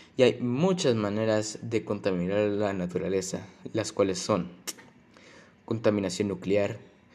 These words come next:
contaminación por basura, tala de árboles, entre muchas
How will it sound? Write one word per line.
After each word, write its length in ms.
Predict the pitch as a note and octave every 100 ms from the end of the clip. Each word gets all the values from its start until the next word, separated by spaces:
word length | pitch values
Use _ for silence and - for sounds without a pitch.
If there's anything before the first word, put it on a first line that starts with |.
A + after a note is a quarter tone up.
| - - -
contaminación 800 | G#2+ F#2 G2+ F#2+ F2+ A2+ G#2 F#2
por 260 | - A2
basura, 600 | F#2 F2 - A#2 A2+ A2+ - - - - - -
tala 240 | G#2 G#2
de 140 | G2+ G2
árboles, 580 | G#2+ A2 G#2+ G#2+ - -
entre 280 | A2 A2 F#2+
muchas 760 | F2+ F#2+ A2+ A2+ - G2 -